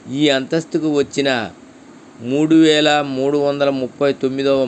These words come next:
మహిళ. ఇక్కడ భర్తలు లేరు. మహిళను, మహిళలను పూర్తిగా సంతృప్తిపరచడం అసాధ్యమని నిరూపించటానికి మాత్రమే ఈ అంతస్తు. మా దుకాణాన్ని సందర్శించినందుకు ధన్యవాదాలు.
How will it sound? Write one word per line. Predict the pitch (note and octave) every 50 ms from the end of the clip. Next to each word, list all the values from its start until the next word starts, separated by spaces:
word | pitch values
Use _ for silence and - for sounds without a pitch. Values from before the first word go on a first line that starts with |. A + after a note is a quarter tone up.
| B2 B2
మహిళ. | A#2+ A2+ A#2 G#2+ G2+ E2 - - - - - - - - - - A2+
ఇక్కడ | - - C3+ B2+ B2+ A#2+ A2+ F2+ D2+ E2+ F#2+ A2
భర్తలు | A#2+ A2 - - C#3+ C#3+ C#3 C#3 B2+ B2
లేరు. | A#2+ A#2 G#2+ G2+ F2 - - - - - - - - - G2+ G#2
మహిళను, | A2+ A#2+ B2+ D3 D3+ D#3 D3+ D3 D3 C#3+ C3 A#2+ G#2 E2 C#2+ F#2 D#2+ - - - G2 A#2
మహిళలను | B2 C3 D3 D#3+ D#3+ D#3 D3+ C#3+ C#3 C3+ C3+ C3+ C3 A2+ G2 F2+ - - - -
పూర్తిగా | - C3 C#3 C#3 - D#3 C#3+ C3+ C3 - -
సంతృప్తిపరచడం | C3 B2+ B2+ - - - - - - - - A#2+ G#2+ - A2+ G#2+ A#2+ A2+ G2+ F2 F#2
అసాధ్యమని | - - B2 A#2+ A#2+ A2 A2+ A2+ A2 G#2+ G2 G#2 G#2 G#2 F2+ - - - - - - - - -
నిరూపించటానికి | G#2+ A2+ C3 C3+ D#3 D#3+ D#3+ D3+ C#3 C3 A2+ B2 - C3 B2+ A#2+ A#2 A#2+ G#2+ A#2 A2+ A2+
మాత్రమే | A2+ A2+ - - - A2+ A#2 A#2 A2+ A#2 A#2 A2+
ఈ | A2
అంతస్తు. | G#2+ G#2 G#2 F#2 - G2+ - - - - - - - - - - - - - -
మా | A2 A#2+ B2+ B2+ A#2+ G#2+ B2
దుకాణాన్ని | B2+ - D3+ D3+ D3 C#3+ C#3+ C#3 C#3 C3+ B2+ A#2 - -
సందర్శించినందుకు | A#2+ B2+ B2+ C3 B2 - - B2 A2 - A#2+ A2 A2+ A2 A2 A#2+ A2+ A2+ G2+ A2
ధన్యవాదాలు. | A#2 B2 B2+ B2+ B2 A#2+ A#2 G#2+ G#2+ G#2+ F#2+ E2+